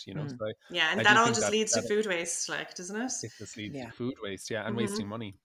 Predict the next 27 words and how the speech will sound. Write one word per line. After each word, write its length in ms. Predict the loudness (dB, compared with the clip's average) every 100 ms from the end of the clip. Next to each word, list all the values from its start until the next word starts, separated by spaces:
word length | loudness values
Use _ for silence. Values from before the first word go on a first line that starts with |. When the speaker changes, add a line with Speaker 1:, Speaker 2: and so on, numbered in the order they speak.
| _ -20 -20 _ -14
Speaker 3:
Mm-hmm. 220 | -10 -10
Speaker 1:
at 40 | -10
the 80 |
end 160 | -14 -14
of 80 | -14
the 60 |
day. 220 | -12 -12 -14 _ _ _ _ _ _ _ _
Speaker 3:
Yeah, 220 | -10 -10 -10 -10 -4
Speaker 1:
The, 300 | -2 2 2
Speaker 3:
totally. 0 |
Speaker 1:
um, 640 | 2 -2 -4 -6 -8 -12 _ _ _ -20 _ _
the, 960 | 0 2 2 2 0 0 -2 -4 -8 -10
speaking 380 | -6 -2 0 0
about 200 | 0 0
kind 100 | -2
of 60 | -2
managing 340 | -2 -4 -6
your 100 | -4
house, 260 | -6 -6 -8
managing 340 | -8 -8 -8
your 80 | -6
money, 220 | -6 -6
managing 380 | -6 -8 -8 -10
your 100 | -6
budget, 400 | -4 -4 -6 -10 -12 _ -18 -18 -10 -6
have 180 | -6
you 500 | -2 -2 0 -2 -6